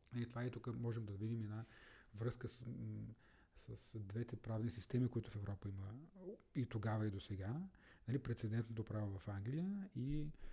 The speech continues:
а, континенталното право, което във Франция от римското право излиза. Винаги като че ли при, при, айде, прецедентното право имате субекти, които са равнопоставени, там не се търси висшестоящ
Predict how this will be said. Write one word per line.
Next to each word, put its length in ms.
а, 400
континенталното 720
право, 480
което 320
във 140
Франция 600
от 200
римското 360
право 280
излиза. 400
Винаги 360
като 180
че 180
ли 260
при, 240
при, 200
айде, 200
прецедентното 500
право 300
имате 260
субекти, 400
които 200
са 80
равнопоставени, 640
там 200
не 60
се 140
търси 320
висшестоящ 800